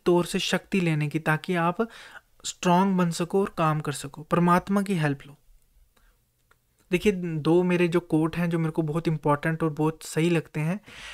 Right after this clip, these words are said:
"Life is a philosophy, if your philosophy don't match to reality, change your philosophy।" अगर आपकी जो फिलॉसफी है लाइफ की, जो परसेप्शन, अगर वो रियलिटी से नहीं मैच कर रही,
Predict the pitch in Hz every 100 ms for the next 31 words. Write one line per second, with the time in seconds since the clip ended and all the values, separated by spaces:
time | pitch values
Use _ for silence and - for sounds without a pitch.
0 | - 160 160 160 202 208 - 180 170 175
1 | - 160 147 147 - 170 202 202 190 185
2 | 208 190 175 156 151 175 - 190 160 180
3 | 180 160 156 165 - - - 165 147 143
4 | 156 156 185 - 175 175 165 160 147 135
5 | - - 160 - - - 160 196 202 185
6 | 202 214 - 160 151 - 165 180 156 139
7 | 143 151 147 - 139 - 156 156 - 147
8 | - 147 156 170 185 175 156 151 156 180
9 | 170 170 170 202 156 147 - 147 143